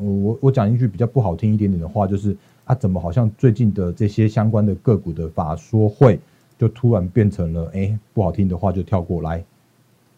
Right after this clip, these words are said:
你看有没有发现联发科的卖超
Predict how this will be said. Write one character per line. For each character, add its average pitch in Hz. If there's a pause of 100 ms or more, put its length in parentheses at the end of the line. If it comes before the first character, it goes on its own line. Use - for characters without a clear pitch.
(480)
你 104
看 107
有 90
没 104
有 107
发 104
现 101 (300)
联 101
发 113
科 107
的 95
卖 101
超 87